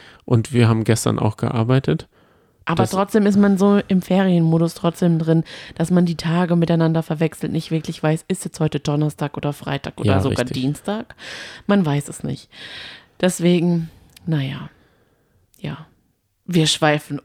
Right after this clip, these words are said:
Speaker 2: unglaublich stark ab.
Speaker 1: Aber vielleicht ist es unsere Stärke. Vielleicht müssen wir das zum Ziel machen, dass
Speaker 2: Vielleicht
Speaker 1: wir
Speaker 2: ist das unser Podcast.
Speaker 1: Genau, wir, wir, wir nehmen uns ein Thema vor. Heute
Speaker 2: Ja.
Speaker 1: wollten wir eigentlich nur sagen, worum es geht. Eigentlich
Speaker 2: Ja.
Speaker 1: ist nur der Trailer, sollte es werden.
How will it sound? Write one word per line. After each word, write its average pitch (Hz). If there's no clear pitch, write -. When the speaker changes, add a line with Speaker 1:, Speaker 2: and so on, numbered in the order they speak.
Speaker 2:
unglaublich 160
stark -
ab. -
Speaker 1:
Aber 123
vielleicht 143
ist 151
es -
unsere 139
Stärke. 151
Vielleicht 117
müssen 135
wir 131
das 147
zum 143
Ziel 170
machen, 113
dass 117
Speaker 2:
Vielleicht 185
Speaker 1:
wir 202
Speaker 2:
ist -
das 185
unser 170
Podcast. -
Speaker 1:
Genau, 127
wir, 127
wir, 123
wir 117
nehmen 127
uns 117
ein 127
Thema 117
vor. 127
Heute 127
Speaker 2:
Ja. 117
Speaker 1:
wollten 135
wir 120
eigentlich 127
nur 123
sagen, 113
worum 113
es 110
geht. -
Eigentlich 143
Speaker 2:
Ja. 160
Speaker 1:
ist 156
nur 147
der 123
Trailer, 175
sollte 98
es -
werden. 117